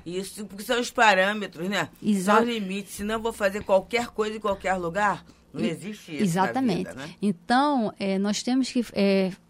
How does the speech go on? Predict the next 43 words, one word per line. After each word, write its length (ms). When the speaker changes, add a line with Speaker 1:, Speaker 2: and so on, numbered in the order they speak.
Speaker 2:
falar 360
isso. 340
Falar, 220
"Olha, 300
nós 260
estamos 320
aqui 240
oferecendo 960
para 220
nós 680
também 640
uma 140
educação 460
diferente." 760
Porque 160
nós 340
também 340
temos 300
que 100
estar 360
Speaker 1:
Agora, 100
Speaker 2:
educados 360
Speaker 1:
isso 100
dá 80
Speaker 2:
diferente. 160
Speaker 1:
trabalho, 440
Berenice? 520
Speaker 2:
Muito 440
trabalho. 280
Speaker 1:
Ah, 720
Speaker 2:
Muito 560
Speaker 1:
então 100
Speaker 2:
trabalho. 340
Speaker 1:
no 80
campo 200
da 160
mediunidade 800
eu 40
começo 340
a 40
perceber 400
o 80
seguinte. 600